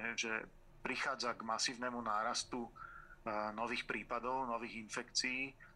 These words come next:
ale tie, ten zdravotnícky systém nebýva až taký zahltený, pretože tých ťažkých prípadov vyžadujúcich hospitalizáciu je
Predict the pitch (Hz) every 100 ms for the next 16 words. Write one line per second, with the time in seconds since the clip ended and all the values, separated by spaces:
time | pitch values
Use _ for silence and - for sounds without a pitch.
0 | - - - 110 123 139 139 135 - -
1 | - 123 117 113 110 110 - - - -
2 | - - 120 120 127 123 127 - 131 123
3 | - 131 117 120 123 131 120 120 113 -
4 | - 110 113 123 123 123 123 120 120 -
5 | 120 113 110 - - - - 110 - 123
6 | - 123 - 120 117 127 120 107 110 117
7 | 117 117 - 117 - - - - - 120
8 | 120 123 - 123 120 113 113 - 123 113